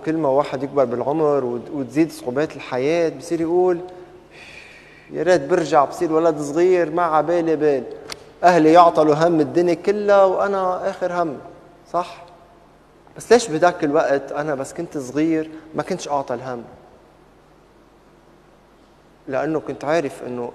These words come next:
أمي وبيي هن حيدبروا كل شي. أنا ما بعطى الهم،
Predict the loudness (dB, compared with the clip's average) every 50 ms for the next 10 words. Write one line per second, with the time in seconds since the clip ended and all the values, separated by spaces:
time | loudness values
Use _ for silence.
0 | -2 0 0 2 2 2 2 0 2 2 2 0 0 0 -4 -6 -6 -6 -8 -12
1 | -16 -20 -20 -20 -20 -10 -4 -2 0 0 0 0 -2 -2 2 2 2 2 0 -4
2 | -4 -4 -4 -4 -4 -6 -8 -8 -10 -10 -14 -18 -20 -20 -20 -20 -20 -20 -20 -20
3 | -20 -20 -20 -20 -20 _ _ _ _ _ _ _ _ -20 -20 _ _ _ _ 0
4 | 2 6 6 8 8 8 6 6 6 4 4 4 4 2 0 0 0 -2 -4 -6